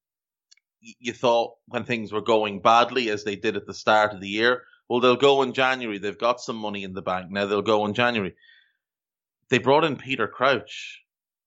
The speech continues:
They basically swapped. They, they, they sold Sam Vokes and got Crouch back in part exchange.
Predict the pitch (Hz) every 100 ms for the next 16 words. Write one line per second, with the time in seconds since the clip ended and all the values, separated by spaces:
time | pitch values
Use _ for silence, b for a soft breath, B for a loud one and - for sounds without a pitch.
0 | - 117 110 131 135 139 127 117 - 123
1 | 123 - - - _ _ _ _ _ _
2 | 120 113 127 - 135 - 147 185 139 101
3 | 131 110 104 120 104 - 104 107 107 -
4 | 113 110 - 107 98 95 _ _ _ _
5 | _ _ - 101 113 107 107 - 120 123
6 | 92 - -